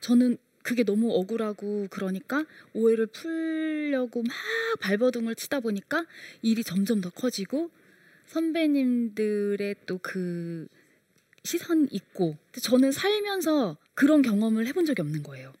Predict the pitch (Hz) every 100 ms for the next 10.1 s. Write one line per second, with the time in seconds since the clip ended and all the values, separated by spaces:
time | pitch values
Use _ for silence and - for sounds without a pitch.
0 | _ - 262 277 269 233 - - - 202
1 | 254 254 233 220 208 - 180 220 214 180
2 | - 185 262 415 427 392 277 262 208 226
3 | 170 - 277 320 320 294 294 285 233 214
4 | 220 226 349 392 302 247 269 208 - -
5 | - - - 233 277 302 254 254 240 226
6 | 190 _ 202 196 - 190 190 277 311 277
7 | 233 226 247 156 - - - - _ _
8 | _ _ _ _ - 240 254 294 240 220
9 | 254 - _ - 214 254 247 185 202 214
10 | 156